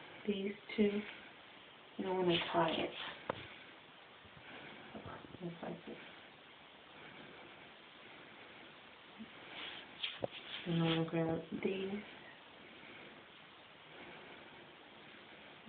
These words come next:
And I'm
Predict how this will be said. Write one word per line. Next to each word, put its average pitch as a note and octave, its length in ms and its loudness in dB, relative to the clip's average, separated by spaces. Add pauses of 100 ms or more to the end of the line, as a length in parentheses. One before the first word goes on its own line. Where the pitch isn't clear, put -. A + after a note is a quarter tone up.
(2500)
And F3+ 180 4
I'm E3+ 100 8